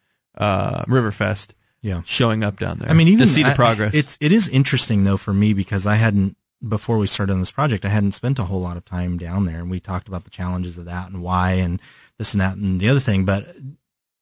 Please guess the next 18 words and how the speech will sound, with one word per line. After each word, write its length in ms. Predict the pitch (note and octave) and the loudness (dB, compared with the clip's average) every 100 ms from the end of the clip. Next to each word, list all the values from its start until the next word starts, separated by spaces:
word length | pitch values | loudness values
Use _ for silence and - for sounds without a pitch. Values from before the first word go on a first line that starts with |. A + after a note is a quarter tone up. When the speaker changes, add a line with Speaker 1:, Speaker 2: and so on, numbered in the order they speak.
| - | -10
Speaker 2:
the 180 | A2+ A2 | 0 4
more 300 | G#2+ A#2+ D3 | 6 6 4
we 180 | B2 | 4
started 300 | G#2 - G#2 | 2 0 0
researching 560 | F#2 G#2 A2+ G2+ - F#2 | 2 0 0 -2 -2 -2
about 180 | F2+ F2+ | -2 -2
it, 40 | |
and 80 | F#2+ | -2
the 40 | |
more 160 | F#2+ G#2+ | 0 2
that 100 | G#2 | 2
I 60 | G2 | 0
started 260 | - F#2 | -2 -6
talking 360 | F2+ F#2+ - G2+ | -2 -4 -2 -4
to 40 | |
people 300 | E2+ F2+ F2+ | -4 -10 -10
about 300 | E2+ E2 E2+ | -10 -8 -8
it, 160 | F2 | -10